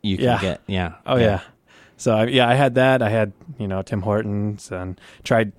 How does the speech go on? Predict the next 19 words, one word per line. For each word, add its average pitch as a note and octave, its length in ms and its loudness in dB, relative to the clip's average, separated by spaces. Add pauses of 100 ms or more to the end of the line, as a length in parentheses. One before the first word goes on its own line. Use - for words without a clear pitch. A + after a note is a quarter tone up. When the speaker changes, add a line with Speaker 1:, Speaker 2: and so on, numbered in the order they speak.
Speaker 2:
Canadian A2 380 2
bowling, A2 500 2
which - 160 -4
is G2 160 -2
five A#2+ 380 0
pins A#2 480 0
and G#2+ 200 -2
about G#2 240 0
half A#2 200 -2
the A2+ 80 -2
size G#2+ 280 -4
of G#2 60 -10
a G2+ 80 -4
ball. G2 340 0
Speaker 1:
It, D#3+ 220 0
is D3 220 2
it, - 160 2
it's C3+ 240 2
like, C3+ 280 0